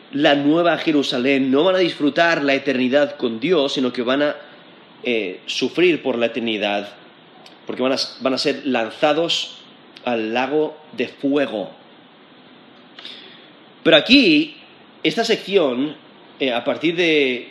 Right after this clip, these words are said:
del versículo nueve de, del capítulo veintiuno, desarrolla el anuncio de la llegada de, de la, de la Nueva Jerusalén. Justamente ahí al principio del capítulo nos dice que el apóstol Juan, en Apocalipsis veintiuno uno,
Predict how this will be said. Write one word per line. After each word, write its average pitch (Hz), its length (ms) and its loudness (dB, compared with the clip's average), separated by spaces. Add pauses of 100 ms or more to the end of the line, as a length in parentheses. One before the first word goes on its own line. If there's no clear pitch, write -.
del 131 140 0
versículo 160 360 0
nueve 143 480 2
de, 120 320 -4
del 117 260 -2
capítulo 139 420 0
veintiuno, 127 760 0 (360)
desarrolla 160 540 2
el 185 80 0
anuncio 156 400 0
de 180 100 0
la 143 80 2
llegada 127 420 0
de, 131 180 -4
de 127 180 -4
la, 110 100 -4
de 117 300 -4
la 107 80 -4
Nueva 117 340 -6
Jerusalén. 110 760 -4
Justamente 143 640 -2 (220)
ahí 151 140 4
al 151 80 2
principio 233 420 4
del 190 100 6
capítulo 139 600 2 (2000)
nos 156 260 4
dice 190 480 6 (800)
que 156 260 4
el 143 180 4
apóstol 156 320 2
Juan, 160 400 4
en 147 100 0
Apocalipsis 143 480 0
veintiuno 147 400 4
uno, 156 380 2